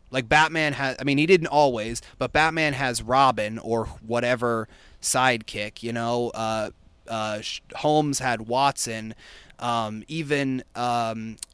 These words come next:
what's her name? Oh, I can't remember the woman who d-, Agatha Christie, I think, did, uh, like, Hercule Poirot and stuff. Like, even one of, one or two of her,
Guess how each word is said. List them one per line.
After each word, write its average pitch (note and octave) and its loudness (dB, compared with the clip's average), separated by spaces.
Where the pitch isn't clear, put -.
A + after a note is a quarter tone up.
what's C#3 -2
her B2+ -4
name? A2+ -6
Oh, A#2 -4
I A2+ -4
can't C3+ -10
remember B2 -6
the A#2 -6
woman A#2 -4
who A#2 -6
d-, A2 -10
Agatha C#3+ 0
Christie, E3 -4
I D3+ -4
think, F3 -2
did, C3 0
uh, A#2 -2
like, A2+ -4
Hercule C3 -2
Poirot C3+ 2
and C#3+ -4
stuff. E3 0
Like, B2 -4
even C#3+ 0
one C3+ 0
of, B2+ -6
one C3 2
or B2 -6
two C#3 -2
of A#2 -2
her, D3 0